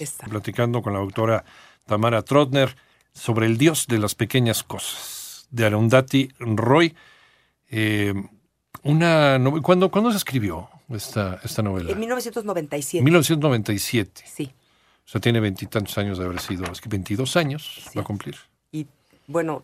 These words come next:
Speaker 1: tan vigente como en el minuto que se escribió, y te digo, tan vigente como si lo hubiera escrito también hace mil quinientos
Speaker 2: Claro.
Speaker 1: años, es lo mismo.
Speaker 2: Él nació en los años sesenta, principios de
Speaker 1: Ella,
Speaker 2: los
Speaker 1: sí.
Speaker 2: sesenta, cuando la India era un país joven. La India se, se separó en la India y Pakistán después de conseguir la revolución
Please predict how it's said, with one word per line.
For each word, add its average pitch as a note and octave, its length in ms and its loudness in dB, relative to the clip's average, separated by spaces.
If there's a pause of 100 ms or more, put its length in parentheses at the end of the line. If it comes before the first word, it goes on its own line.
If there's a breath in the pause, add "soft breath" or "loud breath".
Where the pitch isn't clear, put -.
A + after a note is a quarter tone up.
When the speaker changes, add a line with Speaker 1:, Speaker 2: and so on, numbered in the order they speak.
Speaker 1:
tan D#3 200 0
vigente F3 480 -6
como C#3 240 -4
en C3 60 -2
el C3 100 -4
minuto D3 360 -4
que - 80 -16
se C#3+ 120 -10
escribió, C3+ 440 -4
y D#3 100 -8
te D3 140 -4
digo, D3+ 220 -2
tan C3+ 180 -2
vigente D3 440 -4
como C3 200 -6
si B2+ 120 -8
lo B2+ 100 -2
hubiera C#3 160 -2
escrito C#3 300 -8
también B2+ 300 -8
hace A#2+ 420 -8
mil B2 200 -8
quinientos B2 420 -10
Speaker 2:
Claro. - 140 -2
Speaker 1:
años, C3+ 220 -10
es C3 100 -8
lo C3 100 -6
mismo. B2 260 -10 (120)
Speaker 2:
Él C3+ 120 6
nació C3+ 220 4
en B2+ 60 4
los A2 120 0
años A#2+ 180 2
sesenta, C#3+ 400 0
principios - 440 -2
de G2+ 60 -2
Speaker 1:
Ella, G#2 40 0
Speaker 2:
los G2+ 120 -2
Speaker 1:
sí. - 100 -2
Speaker 2:
sesenta, B2+ 440 2 (520 loud breath)
cuando G#2 260 2
la G#2 100 4
India A#2 300 4
era A2+ 80 4
un A2+ 100 0
país G#2+ 240 0
joven. D#3+ 280 4
La G2+ 80 2
India A2+ 540 4
se, F#2+ 560 -8
se A2+ 180 -4
separó A2 560 2 (520 soft breath)
en G#2 160 0
la G#2 100 2
India A#2 220 4
y G#2 40 2
Pakistán G#2 600 0
después G#2+ 300 -4
de G2+ 80 -2
conseguir G2+ 340 -2
la G#2 120 0
revolución F#2+ 640 -4